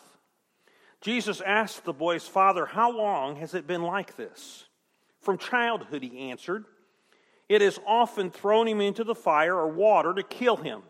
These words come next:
But if you can do anything, take pity on us and help us.' 'If you can,' said Jesus,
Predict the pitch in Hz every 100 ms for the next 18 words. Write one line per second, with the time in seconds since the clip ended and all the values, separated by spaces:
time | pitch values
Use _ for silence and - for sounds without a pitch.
0 | _ _ _ _ 214 240 - 254 269 233
1 | 202 214 226 269 277 - 131 135 175 202
2 | 196 - - 294 294 226 131 117 113 117
3 | 113 156 - - _ _ _ _ 165 139
4 | 147 - 104 - - - _ _ _ _
5 | _ - 226 208 196 - 277 269 185 131
6 | - 135 - 135 127 208 190